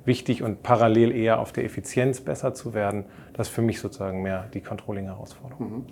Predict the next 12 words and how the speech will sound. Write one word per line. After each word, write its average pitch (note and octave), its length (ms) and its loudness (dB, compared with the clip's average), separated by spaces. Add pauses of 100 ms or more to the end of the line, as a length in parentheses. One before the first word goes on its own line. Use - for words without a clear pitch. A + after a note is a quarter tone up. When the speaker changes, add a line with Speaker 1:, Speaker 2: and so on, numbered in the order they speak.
(500)
Speaker 2:
Zum A#2 180 2
Schluss F#3 260 6
ein D#3+ 140 2
bisschen D#3 340 6
der C3 320 8
Blick A2+ 400 0
in B2 160 4
die A2 180 0
Glaskugel, D3 800 2
eine A#2 160 2
schwierige C#3 560 2
Frage. C3 600 4